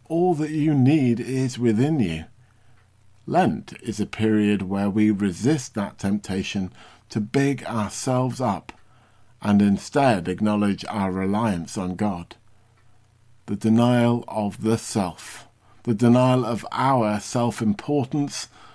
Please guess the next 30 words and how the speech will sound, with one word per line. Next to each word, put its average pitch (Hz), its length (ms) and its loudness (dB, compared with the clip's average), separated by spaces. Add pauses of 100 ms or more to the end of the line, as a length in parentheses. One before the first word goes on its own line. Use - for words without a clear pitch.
(220)
self-sufficiency 113 1400 -2
and 101 300 -2
self-reliance. 92 1300 -6 (1400)
Some 143 240 6
years 135 200 8
back, 98 300 -2
there 113 140 -2
was 107 120 -4
a 104 80 0
song 117 380 2
by 107 140 2
the 98 100 -2
band 104 320 0
U 95 160 0
two 117 340 0
with 98 140 -2
the 113 120 -4
title, 104 540 -4 (480)
"Sometimes 131 800 0
You 117 280 -2
Can't 139 400 -4
Make 127 320 -2
It - 180 -6
on 92 200 -6
Your 90 180 -2
Own," 82 300 -6 (560)
which 120 180 -8
included 113 640 4
these 110 320 4
lyrics. 90 640 -8